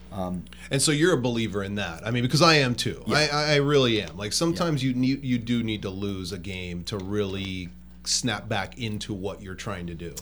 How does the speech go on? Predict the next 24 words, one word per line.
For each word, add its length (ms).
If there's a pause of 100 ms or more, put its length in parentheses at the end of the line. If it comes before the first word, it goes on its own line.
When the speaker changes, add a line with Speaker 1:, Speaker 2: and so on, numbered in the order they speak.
(120)
Speaker 1:
Yes, 420
I, 140
I'm, 320
I'm 220
a 60
big 320
believer 400
in 100
that. 200 (100)
And 260 (360)
everyone 540
wants 260
to 60
talk 280
about, 280
last 300
year 80
we 140
had 140
an 140
amazing 440
team, 260 (120)
right? 200
We 300